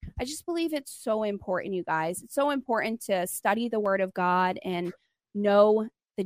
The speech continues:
deep meanings of what Jesus is saying to us. And I know we're gonna do a second series on this,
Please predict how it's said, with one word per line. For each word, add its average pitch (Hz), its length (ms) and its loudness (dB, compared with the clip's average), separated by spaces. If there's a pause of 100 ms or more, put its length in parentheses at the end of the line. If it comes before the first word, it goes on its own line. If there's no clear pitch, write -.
(100)
deep 220 320 -2
meanings 196 640 0
of 196 160 -6
what 190 220 -2
Jesus 202 420 -8
is 190 100 -8
saying 190 300 -4
to - 160 -4
us. 185 200 0
And 202 80 0
I 202 60 4
know 220 120 4
we're 226 100 6
gonna 220 180 2
do 196 100 2
a 190 40 4
second 185 360 2 (500)
series 214 440 0
on 294 200 2
this, 349 300 2